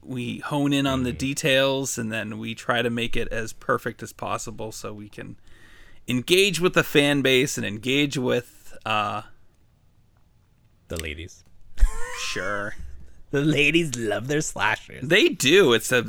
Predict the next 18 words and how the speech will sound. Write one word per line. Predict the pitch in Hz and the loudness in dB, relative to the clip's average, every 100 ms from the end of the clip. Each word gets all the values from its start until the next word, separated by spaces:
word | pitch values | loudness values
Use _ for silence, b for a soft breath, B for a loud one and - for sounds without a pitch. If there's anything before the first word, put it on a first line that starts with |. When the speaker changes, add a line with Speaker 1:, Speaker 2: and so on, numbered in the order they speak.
| 95 | -2
Speaker 1:
it's | 143 | 0
a | 196 120 | 2 4
very | 131 175 185 131 | 4 6 6 4
Speaker 2:
Yeah. | |
Speaker 1:
interesting, | 151 151 - - 123 123 | 2 -2 -4 -2 -2 -2
uh, | 113 101 98 | -2 -2 -2
Speaker 2:
Yeah. | 92 78 80 104 | -4 -6 -6 -8
Speaker 1:
dynamic | 127 117 127 135 120 | -4 -2 -2 -2 -4
that | 95 101 | -6 -6
Speaker 2:
Yeah. | 101 | -4
Speaker 1:
goes | 120 120 120 | -2 -2 -4
on | 113 113 | -6 -8
with | 113 - | -12 -10
the, | 131 | -8
Speaker 2:
Yeah. | - 107 | -6 -8
Speaker 1:
uh, | 107 - b b b b b b b b b | -10 -14 b b b b b b b b b
the | - | -14
ladies. | 107 110 104 92 - - | -8 -6 -6 -8 -10 -12